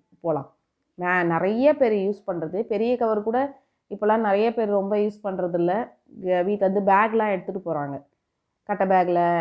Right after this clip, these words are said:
இந்த மாதிரிலாம் வாங்கிட்டு வந்துடுறாங்க, சாக்கு பை அந்த மாதிரி வாங்கிட்டு வந்துடுறாங்க. ஆனா நம்ம மு-, தவிர்க்க முடியாம என்னென்ன வாங்குறோம்னா,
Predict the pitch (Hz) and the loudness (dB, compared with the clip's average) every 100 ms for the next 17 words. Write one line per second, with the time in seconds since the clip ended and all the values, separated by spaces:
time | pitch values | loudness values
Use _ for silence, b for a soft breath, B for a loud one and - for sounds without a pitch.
0 | 135 196 196 190 185 185 196 180 190 185 | -2 -6 -4 -2 -2 -2 -4 -4 -4 -4
1 | 175 156 156 151 151 175 170 170 156 160 | -4 -4 -4 -6 -6 -8 -8 -6 -4 -2
2 | 165 156 165 160 156 160 151 139 135 127 | -4 -4 -4 -4 -6 -8 -10 -10 -10 -12
3 | 123 _ _ _ _ 170 175 170 165 - | -14 _ _ _ _ -8 -4 -2 -2 -4
4 | 170 175 170 170 165 - - 190 247 247 | -6 -4 -2 -2 -4 -6 -6 -2 -2 -2
5 | 254 220 202 202 202 214 220 190 214 226 | -2 -2 0 0 2 0 -2 -2 -2 -2
6 | 220 180 175 170 156 151 | -4 -4 -4 -4 -4 -4